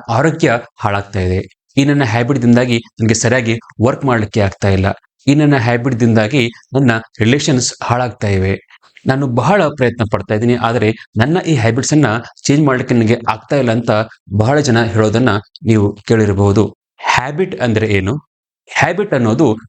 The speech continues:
ನಮ್ಮ ಜೀವನದ ಮೇಲೆ ಯಾವ ರೀತಿಯ ಪರಿಣಾಮಗಳನ್ನ ಬೀರುತ್ತೆ ಹಾಗೂ ಈ ಹ್ಯಾಬಿಟ್ ನಮ್ಮಲ್ಲಿ ಹೇಗೆ ಡೆವಲಪ್ ಆಗುತ್ತೆ ಎಂಬುದನ್ನ ಈ ವಿಡಿಯೋದಲ್ಲಿ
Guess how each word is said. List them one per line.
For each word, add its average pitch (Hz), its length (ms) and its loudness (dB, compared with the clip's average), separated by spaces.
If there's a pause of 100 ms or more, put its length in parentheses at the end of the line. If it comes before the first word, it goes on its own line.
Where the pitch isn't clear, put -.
ನಮ್ಮ 143 240 2
ಜೀವನದ 139 540 2
ಮೇಲೆ 139 260 0 (180)
ಯಾವ 131 240 0
ರೀತಿಯ 151 320 0
ಪರಿಣಾಮಗಳನ್ನ 117 680 0
ಬೀರುತ್ತೆ 104 480 0 (420)
ಹಾಗೂ 135 240 -2
ಈ 151 200 2
ಹ್ಯಾಬಿಟ್ 151 640 0 (180)
ನಮ್ಮಲ್ಲಿ 165 340 2
ಹೇಗೆ 185 420 0
ಡೆವಲಪ್ 113 400 0
ಆಗುತ್ತೆ 101 360 -2
ಎಂಬುದನ್ನ 113 640 0 (440)
ಈ 147 80 6
ವಿಡಿಯೋದಲ್ಲಿ 101 680 2